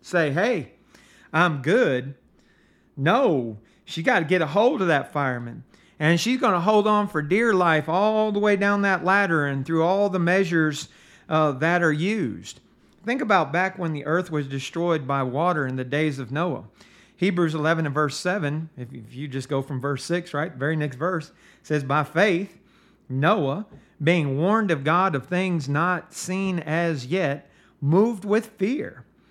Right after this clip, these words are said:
prepared an ark to the saving of his house, by the which he condemned the world and became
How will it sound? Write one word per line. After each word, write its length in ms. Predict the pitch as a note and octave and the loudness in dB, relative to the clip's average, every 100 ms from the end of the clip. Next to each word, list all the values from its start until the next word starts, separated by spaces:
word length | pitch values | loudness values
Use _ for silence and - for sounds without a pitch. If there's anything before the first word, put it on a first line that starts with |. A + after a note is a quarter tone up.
| - _ | -20 _
prepared 600 | D#3 D3 - F3+ A#3 G#3 | -2 0 0 2 2 -2
an 100 | F3+ - | -6 -2
ark 320 | F3 G3+ G3+ | 2 2 0
to 100 | F3+ | -6
the 140 | C#3+ C#3+ | -4 -6
saving 460 | - F3+ F#3 D#3+ | -2 0 0 -2
of 60 | C3+ | -4
his 160 | C3 | -2
house, 340 | E3+ F3+ G#3 - - - - | 0 0 0 -6 -20 -20 -8
by 200 | C#3 F3 | 2 2
the 120 | G3 F#3 | 2 0
which 280 | F#3+ F#3+ | -2 -2
he 80 | F3 | -6
condemned 440 | - C#3+ D3+ G#3+ F#3 | -6 -4 0 0 0
the 60 | |
world 480 | C3+ C3+ C3 D#3 F#3+ - _ - | 0 2 2 0 -4 -12 _ -4
and 200 | D#3 E3 | 0 2
became 520 | D#3+ F3 F#3 F#3 E3+ | 2 2 0 0 -2